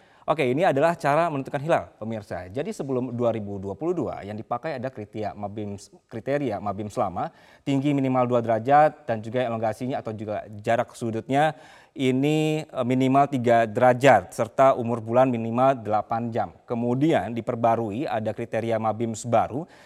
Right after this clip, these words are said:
tinggi minimal tiga derajat, dan elongasi atau jarak sudut bulan ke matahari minimal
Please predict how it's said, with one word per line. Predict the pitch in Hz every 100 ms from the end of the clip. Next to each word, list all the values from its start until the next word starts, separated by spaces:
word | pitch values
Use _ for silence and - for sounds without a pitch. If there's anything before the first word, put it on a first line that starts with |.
| _
tinggi | - 127 139 165
minimal | 147 127 127 123
tiga | 131 120 113
derajat, | 107 101 98 123 123
dan | 117 110
elongasi | 113 104 101 98 151 156
atau | 113
jarak | 107 107 -
sudut | 113 113
bulan | 110 107 107
ke | - 104
matahari | 101 104 104 127
minimal | 110 104 117